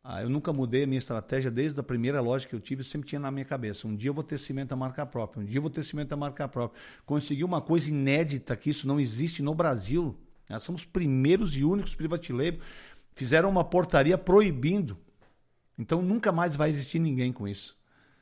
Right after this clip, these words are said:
Isso me deixa mais <laughs> orgulhoso ainda. Nós fizemos, patenteamos e fizemos todos os contratos em cima disso. Então, é, você ter foco, né? Tem que ter foco. Eu quero transformar a Bristote,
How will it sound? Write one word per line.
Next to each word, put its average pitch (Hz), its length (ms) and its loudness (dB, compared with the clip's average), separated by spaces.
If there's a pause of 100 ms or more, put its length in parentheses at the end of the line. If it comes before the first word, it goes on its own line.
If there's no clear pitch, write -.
(240)
Isso - 220 -10
me 139 100 -2
deixa 139 240 -2
mais 143 300 2
<laughs> - 0 -
orgulhoso 165 500 6
ainda. 151 200 4
Nós 151 120 0
fizemos, 143 260 0
patenteamos 139 760 0
e 151 40 -2
fizemos 135 300 -2
todos 143 200 -2
os 139 80 -6
contratos 135 460 -2
em 135 40 0
cima 139 340 -2
disso. 123 540 -6 (640)
Então, 143 440 0
é, 127 360 2
você 127 240 -6
ter 156 160 -4
foco, 135 420 0
né? 101 180 -6 (540)
Tem 135 100 0
que - 60 -8
ter 131 160 -2
foco. 147 460 0 (360)
Eu 117 120 -4
quero 147 160 4
transformar 147 580 4
a 151 60 4
Bristote, 139 640 4